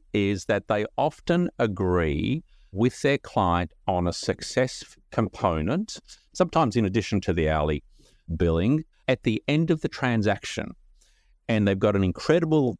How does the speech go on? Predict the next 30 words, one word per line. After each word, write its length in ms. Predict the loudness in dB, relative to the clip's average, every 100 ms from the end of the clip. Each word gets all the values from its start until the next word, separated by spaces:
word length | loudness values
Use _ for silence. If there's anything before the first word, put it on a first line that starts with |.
| -8
reputation 960 | -2 -2 -2 -4 0 0 0 -2 -2 -2 -2
and 380 | 0 2 0 -2 -2
i-, 140 | -2 0
in 140 | 2 2
the 60 |
market. 460 | 2 2 0 -2 -4
So 320 | 0 0 0 2
often, 640 | 0 0 -2 -2 -2 -6 -10 _ _ _ -8
at 100 | 0
least 220 | 0 0
according 300 | 0 2 2
to 60 | 0
the 40 | 2
market, 380 | 2 0 -6 -6
if 160 | -4
you 80 | 0
don't 220 | 2 2
agree 460 | 0 2 2 2 0
with 140 | -2 -2
what 160 | -4 -4 -2
Wachtell 440 | -2 -2 -2 -2
thinks 520 | 0 -2 0 -4 -10 -6
is 380 | 0 2 0 0
a 60 | 0
reasonable 440 | 0 0 0 -4
fee, 300 | -2 -4 -2
then 180 | 0 0
the 60 | -2
chances 720 | -2 -2 0 0 -2 -2 0
are 340 | 0 0 -2